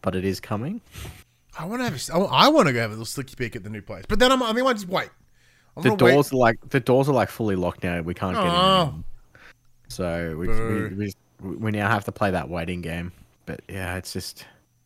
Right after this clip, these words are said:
Speaker 1: things are in motion. Ali's been packing the house up, putting everything in
Speaker 2: Aw.
Speaker 1: storage tubs with, with fucking label maker labels stuck on everything. Uh, we get, we're getting a skip bin next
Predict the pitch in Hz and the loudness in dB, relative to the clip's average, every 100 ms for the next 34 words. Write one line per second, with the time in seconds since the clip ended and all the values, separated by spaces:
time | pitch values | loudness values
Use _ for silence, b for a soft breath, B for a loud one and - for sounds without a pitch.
0 | _ _ _ - 120 117 110 101 95 95 | _ _ _ -2 0 0 0 0 0 -2
1 | 104 90 95 95 - 92 - 95 - 90 | -4 -2 -2 -2 -2 -6 -2 -4 -4 -6
2 | 80 87 85 - 85 - 104 90 85 80 | -4 -4 -4 -4 -4 -4 -4 -4 -4 -6
3 | 90 82 - 87 90 90 - 95 87 - | -6 -6 -6 -2 0 -2 -2 -2 -2 -6
4 | 82 - 98 80 _ _ - 101 90 82 | -10 -8 -8 -8 _ _ -14 -10 -8 -8
5 | - 92 98 98 98 95 98 87 85 - | -10 -6 -4 -4 -4 -4 -4 -6 -6 -10
6 | 104 104 107 104 - - - 104 - 104 | -8 -4 -6 -6 -12 -14 -6 -4 -4 -6
7 | 98 104 104 104 B B _ _ _ _ | -4 -4 -6 -8 B B _ _ _ _
8 | _ - 82 78 87 - - - 101 98 | _ -8 -6 -6 -6 -6 -6 -8 -8 -2
9 | 98 90 - - - 98 - 107 104 98 | -2 -4 -6 -8 -8 -10 -4 -4 -2 -4
10 | 95 | -6